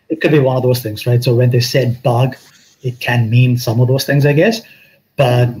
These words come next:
this is not something that is, like, you know, an accident.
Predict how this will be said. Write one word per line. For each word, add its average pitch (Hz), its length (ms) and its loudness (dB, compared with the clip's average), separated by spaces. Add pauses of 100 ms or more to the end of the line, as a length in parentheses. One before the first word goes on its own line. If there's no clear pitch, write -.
(140)
this 143 220 0
is 170 100 0
not 147 180 0
something 123 420 0
that 120 200 0
is, 120 280 0
like, 120 200 2
you 120 60 2
know, 117 300 0 (1900)
an 131 120 0
accident. 120 580 -4